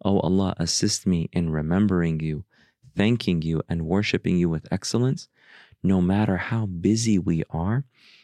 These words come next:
we should be able to say these after the prayers.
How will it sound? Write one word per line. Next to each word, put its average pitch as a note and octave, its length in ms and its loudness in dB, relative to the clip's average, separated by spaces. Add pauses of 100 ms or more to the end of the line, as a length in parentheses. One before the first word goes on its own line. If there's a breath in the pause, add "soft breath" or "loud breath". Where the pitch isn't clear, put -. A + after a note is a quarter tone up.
(140)
we F#2+ 140 4
should F2+ 200 0
be E2 140 2
able F2 280 2
to E2 120 -6
say G2 300 2
these E2+ 420 0
after - 320 -2
the - 80 0
prayers. - 600 -6